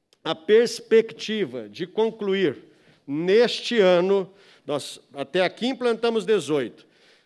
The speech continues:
nós temos mais dois plantões digitais a serem implantados em dois mil e vinte. A perspectiva para dois mil e vinte e um é de cinquenta, chegando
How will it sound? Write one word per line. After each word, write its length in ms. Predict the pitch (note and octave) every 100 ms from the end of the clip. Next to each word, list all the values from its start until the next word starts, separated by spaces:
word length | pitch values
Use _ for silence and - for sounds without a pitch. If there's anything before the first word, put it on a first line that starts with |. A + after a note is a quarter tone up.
| _
nós 520 | C3+ F3+ G#3+ G3 -
temos 340 | - G3 F3 E3
mais 320 | F#3+ F3+ -
dois 680 | C3 A3 G3+ C#3+ - -
plantões 840 | - _ D#3+ D3 D#3 G3+ G#3 F#3 C#3
digitais 540 | D3 D#3 - F#3+ F3+
a 100 | E3
serem 300 | - F3 D#3
implantados 920 | D3 D3+ C#3 D3+ F3+ F#3 F3 D#3+ - - _ _ _ -
em 280 | F#3 G3+
dois 340 | D#3+ E3+ D#3 A#2+
mil 140 | C3+
e 60 | B2+
vinte. 540 | D#3 A#3 A3+ A3 G#3 - - - _
A 120 | E3
perspectiva 1000 | D#3+ A3 G#3+ - G#3+ F#3+ - A3+ G#3 D3
para 460 | D3 - G3 F#3+ F3+
dois 260 | D#3+ E3+ C#3
mil 140 | E3+
e 20 |
vinte 300 | C#3+ D#3+ D#3+
e 60 | D3
um 180 | C3+ D3+
é 60 |
de 80 | D#3
cinquenta, 840 | - A#3 F#3+ F#3+ G#3 G3+ G#3 F#3 - _ _
chegando 1040 | - - A3+ E3+ E3 A3+ A3 E3 C#3 A#2